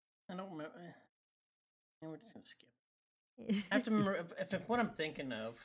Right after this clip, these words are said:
Speaker 2: It's animated. It's just like all the other animated children shows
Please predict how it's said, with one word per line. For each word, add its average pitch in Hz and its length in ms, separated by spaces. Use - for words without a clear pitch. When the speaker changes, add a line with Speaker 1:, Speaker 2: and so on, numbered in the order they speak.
Speaker 2:
It's 277 220
animated. 220 840
It's 208 260
just 220 300
like 233 240
all 202 220
the 196 160
other 185 180
animated 170 500
children 175 360
shows 185 440